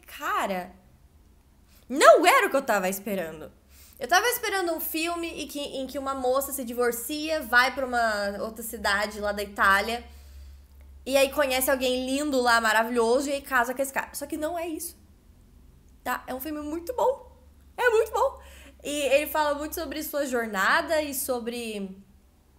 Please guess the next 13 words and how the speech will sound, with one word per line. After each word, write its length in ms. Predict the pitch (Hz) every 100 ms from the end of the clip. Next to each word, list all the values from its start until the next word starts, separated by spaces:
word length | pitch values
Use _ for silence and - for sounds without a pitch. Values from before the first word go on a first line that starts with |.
| _ - -
os 180 | 226
sonhos 440 | - 220 240 381 -
que 80 | 311
você 240 | 294 262
tem 500 | 254 214 220 285 330 - - _ -
e 100 | 233
sobre 840 | - 240 233 220 233 226 220 220
família 640 | 220 226 196 208 311 349 254
e 60 |
amizade, 600 | 220 202 196 180 262 277 320
e 220 | 277 311
é 380 | 403 - - 587
incrível. 640 | - 311 339 277 196 180